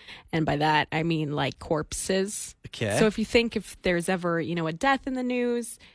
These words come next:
Speaker 1: who is that person who actually goes in there and,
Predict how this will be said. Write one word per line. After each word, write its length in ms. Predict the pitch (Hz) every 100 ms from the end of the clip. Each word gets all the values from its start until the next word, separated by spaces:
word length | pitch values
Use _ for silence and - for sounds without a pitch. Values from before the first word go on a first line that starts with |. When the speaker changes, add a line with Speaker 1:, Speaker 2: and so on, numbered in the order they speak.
| _ _
Speaker 1:
who 140 | 254 254
is 120 | 233
that 200 | 214 185
person 520 | 202 202 - 190 190
who 160 | 180 175
actually 320 | 170 - 180
goes 320 | 180 185 202
in 160 | 214 190
there 320 | 156 156 - _ _ _ -
and, 220 | 202